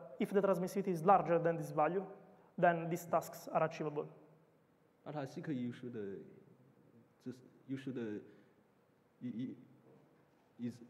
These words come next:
Speaker 2: actually it is achievable, uh, if, I mean, it should be not only if you, you write only if, only if is the, um,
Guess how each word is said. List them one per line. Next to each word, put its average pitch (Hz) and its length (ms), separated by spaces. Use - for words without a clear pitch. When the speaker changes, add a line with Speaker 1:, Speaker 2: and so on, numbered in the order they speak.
Speaker 2:
actually 156 460
it - 180
is 110 320
achievable, 113 920
uh, 85 220
if, 196 220
I 117 80
mean, 120 340
it 104 100
should 104 220
be 104 60
not 107 220
only 127 440
if 87 80
you, 98 80
you 98 300
write 101 200
only 104 360
if, - 800
only 139 260
if 110 60
is 92 500
the, 90 300
um, 71 420